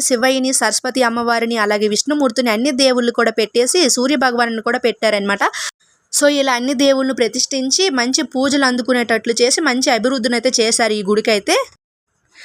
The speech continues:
So ఇక్కడైతే ఇడుములు ఎలా రెడీ చేస్తున్నారో మీరు చూస్తున్నారు కదా, పక్కనే ఉండే గిన్నెలో అయితే నెయ్యి అయితే ఉంది. So ఆ టెంకాయలో ఆ నెయ్యిని అయితే వేసి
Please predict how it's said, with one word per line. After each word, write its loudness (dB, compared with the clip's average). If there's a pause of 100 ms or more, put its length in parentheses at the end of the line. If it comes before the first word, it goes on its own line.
So 0
ఇక్కడైతే 2
ఇడుములు 2
ఎలా 2
రెడీ 0
చేస్తున్నారో 0
మీరు -2
చూస్తున్నారు 0
కదా, 0 (100)
పక్కనే 0
ఉండే 2
గిన్నెలో 2
అయితే 0
నెయ్యి 2
అయితే 2 (100)
ఉంది. 0 (260)
So 0
ఆ 4
టెంకాయలో 0
ఆ 2
నెయ్యిని -4
అయితే 2
వేసి 0